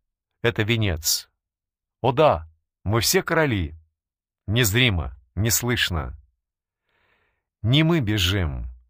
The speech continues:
Душа — беглянка. Сколько тюремных легенд, сплетённых в ковровый узор, преподают нам технологию и поэтику побегов.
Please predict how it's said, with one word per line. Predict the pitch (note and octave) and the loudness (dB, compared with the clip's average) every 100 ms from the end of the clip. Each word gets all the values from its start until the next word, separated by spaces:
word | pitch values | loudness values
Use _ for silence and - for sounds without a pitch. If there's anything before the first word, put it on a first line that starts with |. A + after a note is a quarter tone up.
| _ _ - - - | _ _ -20 -20 -18
Душа — | - D#2+ C3+ - - C3+ G2 E2 - _ - | -8 -2 0 0 2 2 0 -4 -14 _ -6
беглянка. | E2+ G2 G#2+ G2 D#2 C#2 D2+ B1+ A#1+ - _ _ _ _ _ _ _ _ - | -4 -2 0 2 0 -4 -6 -6 -8 -14 _ _ _ _ _ _ _ _ -8
Сколько | - - E3 D3+ C#3+ | -4 0 0 0 -2
тюремных | - B2 C3 B2 - | 0 2 2 0 0
легенд, | G#2+ G#2 G2 A#2 E2+ D#2+ _ - - - _ - | 0 0 2 2 0 -6 _ -20 -20 -20 _ -6
сплетённых | - - A2 G2+ B2 A#2 G2+ F2+ - - _ _ _ | -4 -2 -2 2 2 4 2 -2 -6 -18 _ _ _
в | - | -2
ковровый | G#2 G2+ G#2+ G2 F#2+ | 0 2 2 2 0
узор, | F#2 C#3 E3 D3 _ _ _ _ _ _ _ _ _ _ _ - | 2 2 2 -2 _ _ _ _ _ _ _ _ _ _ _ -4
преподают | B2 - A#2+ B2 D3 - | -2 0 2 4 4 2
нам | B2+ A2 | 0 0
технологию | A2+ G2+ G#2 G#2+ D3+ B2+ C3 B2+ | -2 2 2 4 2 2 2 0
и | - A#2 | -2 -6
поэтику | E2 G2+ G2 F#2+ G2+ F2 F#2 | 0 2 2 -2 -6 -6 -2
побегов. | G2 F2+ E2+ D2+ C#2 - - | 0 0 0 -2 -6 -12 -20